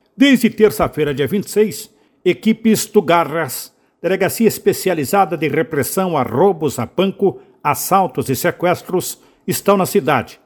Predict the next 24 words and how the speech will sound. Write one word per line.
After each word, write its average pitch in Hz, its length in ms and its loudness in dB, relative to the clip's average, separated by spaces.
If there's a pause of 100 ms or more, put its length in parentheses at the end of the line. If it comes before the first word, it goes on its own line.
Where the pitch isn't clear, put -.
(180)
pois 123 160 -2
na 143 100 0
segunda, 131 480 0
dia 110 120 2
vinte 160 200 -2
e - 40 -12
cinco, 214 320 0 (360)
houve 208 240 2
mais 190 300 0
uma 180 160 -2
tentativa 165 600 -2
de 156 60 -4
homicídio, 160 580 -4 (360)
na 117 120 -4
qual 156 560 0 (300)
o 226 40 0
motociclista 180 680 0
efetuou 165 420 0
disparos 151 720 -2
contra 156 340 -4
um 147 80 -2
grupo 165 320 0
de 156 100 0
homens 165 480 -2